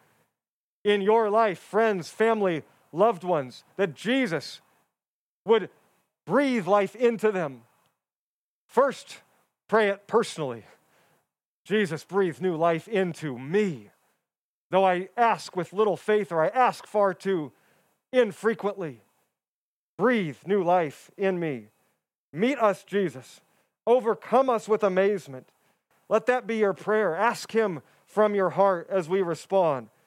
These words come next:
Now, what do all of these characters in the story have in common? They're all from different backgrounds with very different circumstances. They're rich and poor, young and old, religious and secular, powerful and weak,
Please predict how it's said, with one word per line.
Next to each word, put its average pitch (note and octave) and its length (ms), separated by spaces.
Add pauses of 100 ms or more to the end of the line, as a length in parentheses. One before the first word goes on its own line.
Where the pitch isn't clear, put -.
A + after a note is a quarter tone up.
(280)
Now, G3+ 100
what B3+ 220
do B3+ 100
all B3 380
of E3+ 160
these A3 340 (960)
characters A3 640
in F#3 100
the F3+ 80
story E3 560 (720)
have F#3 180
in E3+ 120
common? F3+ 540 (920)
They're G#3 160
all A#3 160
from G#3+ 160
different G#3 300
backgrounds G#3+ 520
with F#3 140
very G#3+ 220
different G#3 340
circumstances. A3 800
They're F#3 140
rich A#3 300
and F3+ 160
poor, A3 320
young G#3 320
and F#3 80
old, A3 340
religious G3 460
and E3 120
secular, A#3 500 (320)
powerful A#3+ 580
and E3+ 220
weak, A#3+ 400